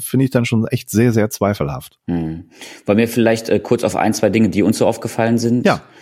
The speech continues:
Speaker 2: ähm, so ein bisschen hinweisen, ähm, bevor ich gleich los muss? Also, äh, nicht nur, also ich, ich fange mal nicht direkt mit Wim an und seinen Studien, sondern so ein bisschen,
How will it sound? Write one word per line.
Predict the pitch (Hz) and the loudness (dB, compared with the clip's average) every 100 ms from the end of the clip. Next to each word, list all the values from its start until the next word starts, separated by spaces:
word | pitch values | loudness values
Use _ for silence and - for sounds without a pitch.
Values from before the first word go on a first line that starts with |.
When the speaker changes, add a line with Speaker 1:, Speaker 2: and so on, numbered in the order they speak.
| - - - | -20 -20 -6
Speaker 2:
ähm, | - 98 101 104 | 0 2 2 2
so | 101 | 2
ein | |
bisschen | 107 104 98 | 0 2 2
hinweisen, | 104 113 113 113 117 117 117 | 2 2 2 0 0 0 -2
ähm, | 87 87 87 87 87 | -2 0 2 0 -2
bevor | 90 - 87 | -8 -6 -8
ich | - | -6
gleich | 90 92 | -8 -4
los | 92 98 | -4 -2
muss? | 87 92 95 | -2 -2 -4
Also, | - 90 85 92 92 - - - - - - _ _ | -6 -2 2 2 0 -8 -18 -18 -18 -20 -20 _ _
äh, | 90 90 87 - - _ _ _ _ _ | 2 2 2 -2 -8 _ _ _ _ _
nicht | 107 104 | 0 0
nur, | 107 107 104 101 104 | 2 4 4 2 0
also | 98 104 | 0 0
ich, | - - | -2 -10
ich | - - - - | -14 -12 -16 -14
fange | - 113 | -4 0
mal | 117 | 2
nicht | 117 117 | 2 2
direkt | 117 - | -2 -2
mit | 101 - 87 | -6 -4 -2
Wim | 98 135 | 2 2
an | 147 147 156 185 - - _ - | 0 0 -2 -4 -10 -20 _ -6
und | 110 | 0
seinen | 110 117 | 2 0
Studien, | - 131 127 131 131 | 0 0 2 4 2
sondern | 113 107 107 | 2 0 2
so | 104 | 2
ein | 104 | 0
bisschen, | 117 - 110 110 107 | 0 0 2 0 -2